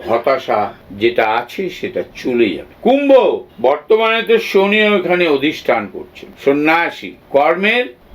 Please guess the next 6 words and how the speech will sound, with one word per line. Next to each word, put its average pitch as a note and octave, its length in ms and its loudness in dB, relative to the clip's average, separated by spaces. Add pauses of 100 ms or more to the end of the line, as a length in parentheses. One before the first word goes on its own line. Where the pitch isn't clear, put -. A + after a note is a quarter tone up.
(180)
কর্মভাব G3+ 920 2
উনার G3 360 0
দ্বারাই F#3 320 4
সৃষ্টি। - 600 -10 (180)
আপনারা C3+ 400 0 (240)
সবাই C#3 500 2